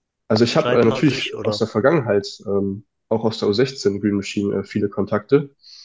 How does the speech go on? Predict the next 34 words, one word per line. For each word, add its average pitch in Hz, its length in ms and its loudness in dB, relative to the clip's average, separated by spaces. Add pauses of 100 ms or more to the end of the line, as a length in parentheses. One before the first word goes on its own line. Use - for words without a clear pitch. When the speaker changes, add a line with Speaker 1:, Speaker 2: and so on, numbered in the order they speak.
(500)
Speaker 1:
äh, 110 60 -2
aber 104 300 4
Speaker 2:
Ja. 104 60 6
Speaker 1:
jetzt 107 140 0
auch 117 140 2
viele 120 240 2
neue 110 220 6
geknüpft. 131 640 -2
Ähm, 98 440 -6 (400)
und 95 420 -2
natürlich 110 480 2
auf - 120 -6
Instagram 117 420 0
schreibt - 280 -2
man 110 100 0
sich 107 180 -2
mal, 110 200 -2
immer 113 120 2
mal 104 160 2
wieder 107 320 4
und, 101 260 -8
äh, 101 200 -4
„Hey, 110 180 2
willst 110 180 -6
du 120 40 -4
nicht 127 120 -2
Speaker 2:
Ja. - 20 4
Speaker 1:
doch 120 120 4
zu - 140 -4
den 110 80 4
Jets 113 260 0
kommen?“ 113 320 2
oder 107 220 0
so. 110 220 0